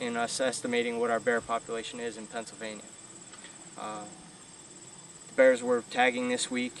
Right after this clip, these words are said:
<clears throat> we've caught eight bears so far.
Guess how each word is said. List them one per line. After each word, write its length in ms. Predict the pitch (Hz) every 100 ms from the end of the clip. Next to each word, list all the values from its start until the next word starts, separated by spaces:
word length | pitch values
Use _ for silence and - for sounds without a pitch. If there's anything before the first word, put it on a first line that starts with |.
| - - - -
<clears throat> 1040 | - - - - - - - - - -
we've 220 | - -
caught 260 | - 240 -
eight 240 | - 131 -
bears 300 | 254 123 -
so 140 | 123
far. 420 | - 123 120 226